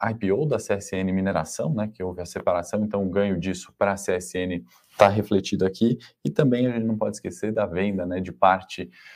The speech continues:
eh, das ações que a C S N detinha da Uzi Minas, então isso acho que influenciou de maneira positiva o ano, ebitda, receita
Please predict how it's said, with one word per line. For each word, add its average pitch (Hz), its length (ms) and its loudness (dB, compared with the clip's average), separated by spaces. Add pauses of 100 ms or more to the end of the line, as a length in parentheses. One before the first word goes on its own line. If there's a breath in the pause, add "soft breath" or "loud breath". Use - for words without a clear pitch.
(140 loud breath)
eh, 95 440 4 (180)
das 101 220 2
ações 95 520 -2
que - 160 -10
a 78 60 -6
C - 160 -6
S 90 240 -8
N 87 140 -4
detinha 90 480 -4
da 92 100 4
Uzi 92 180 2
Minas, 80 320 2
então 98 280 2
isso 95 180 0
acho 95 160 0
que 104 80 2
influenciou 101 680 2 (920)
de 85 220 0
maneira 98 500 6 (500 loud breath)
positiva 104 600 6
o 98 120 6
ano, 123 320 4 (400 loud breath)
ebitda, 107 840 0 (100)
receita 101 720 0